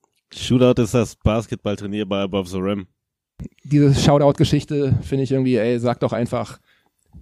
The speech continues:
Speaker 2: Grüße oder keine Ahnung, Shoutout, so dieses, äh, und dann dieses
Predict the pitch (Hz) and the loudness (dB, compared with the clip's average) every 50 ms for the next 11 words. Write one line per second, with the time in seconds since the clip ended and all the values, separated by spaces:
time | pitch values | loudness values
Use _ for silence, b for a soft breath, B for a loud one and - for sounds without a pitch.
0 | - _ - - _ _ - - 123 123 - 135 120 107 - - - - - 117 | -20 _ -20 -20 _ _ -2 0 2 4 4 4 4 4 2 -4 -10 -10 -8 -6
1 | 117 113 110 135 - _ - 117 107 107 101 98 101 110 107 104 110 131 _ - | -4 -4 -6 -8 -8 _ -4 -2 0 0 2 2 2 2 2 2 0 -2 _ -12
2 | - - - 107 95 117 123 117 110 117 - 131 127 123 120 123 123 123 120 123 | -6 0 2 4 4 6 6 4 4 2 2 0 0 0 0 0 -2 -4 -6 -6
3 | 123 120 - - - 139 120 110 110 110 107 104 - _ - - _ - 131 127 | -8 -8 -10 -10 -8 -6 -4 -2 -2 -2 -4 -6 -10 _ -20 -18 _ -6 -4 -2
4 | 120 123 123 117 120 117 - - 170 | -2 -2 -2 -4 -8 -12 -16 -20 -20